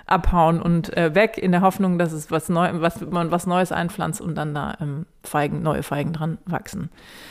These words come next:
So, und da stellt sich, und, und wenn man das jetzt als göttliches Gleichnis nimmt, stellt sich also diese Energie von diesem Weinbauern dazwischen, der sagt so, du,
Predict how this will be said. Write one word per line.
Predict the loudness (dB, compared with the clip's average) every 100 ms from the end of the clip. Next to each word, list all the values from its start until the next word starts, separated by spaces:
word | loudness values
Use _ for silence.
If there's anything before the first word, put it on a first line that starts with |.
| -10
So, | -2 2
und | 4
da | 4
stellt | 4 4 4
sich, | 2 2
und, | 2 2
und | 0 2
wenn | 4
man | 4
das | 2
jetzt | -2 -2
als | -2
göttliches | -2 -2 -6 -4
Gleichnis | 0 2 4 2 0 -2
nimmt, | 0 2 0
stellt | 0 0 0
sich | -2 -4 -2
also | 0 0
diese | 0 0 0
Energie | 0 2 2 2 2 0
von | 2 2
diesem | 2 0
Weinbauern | 2 0 2 2 2
dazwischen, | 0 -4 -6 -2 0
der | 0 0
sagt | -2 -4 -2
so, | -2
du, | 0 -2